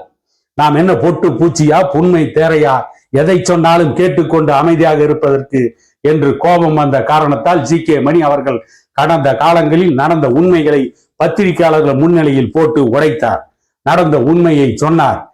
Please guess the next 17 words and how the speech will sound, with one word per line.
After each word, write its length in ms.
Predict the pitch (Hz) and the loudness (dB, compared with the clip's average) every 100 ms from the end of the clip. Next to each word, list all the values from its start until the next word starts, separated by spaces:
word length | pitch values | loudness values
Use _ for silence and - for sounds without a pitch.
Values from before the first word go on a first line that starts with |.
| _ - | _ -4
எப்படியெல்லாம் 640 | 151 196 180 165 165 156 127 | -2 0 0 2 2 0 0
தான் 200 | 143 131 | -2 0
பாதிக்கப்பட்டேன் 840 | 113 175 170 143 143 156 165 160 | 0 0 0 0 -2 -2 0 0
என்று 200 | 147 120 | 0 -4
சொன்னார். 400 | - 139 139 113 - _ _ - | -2 -2 0 -2 -6 _ _ -4
எப்படியெல்லாம் 680 | 147 175 170 160 156 170 - | -2 0 0 2 2 0 0
அன்புமணி 440 | 131 165 170 147 127 | -2 0 0 0 0
வளர்ச்சிக்கு 560 | 151 160 165 147 156 147 123 - _ _ - | 0 0 -2 -2 0 0 -2 -10 _ _ -4
நான் 180 | 151 135 | -2 -2
பின்னால் 400 | 151 180 180 156 | 0 0 2 2
இருந்து 260 | 147 165 127 | 2 0 -2
காரணமாக 560 | - 160 185 170 160 156 135 | -2 0 0 2 2 0 0
இருந்தேன் 420 | 151 185 180 170 | 0 0 2 2
என்று 180 | 156 131 | 0 -2
சொன்னார். 400 | 120 139 135 120 - _ _ _ _ _ _ - | -2 -2 0 -2 -6 _ _ _ _ _ _ -4
ஜி 160 | 165 | -2
கே 180 | 202 180 | 0 0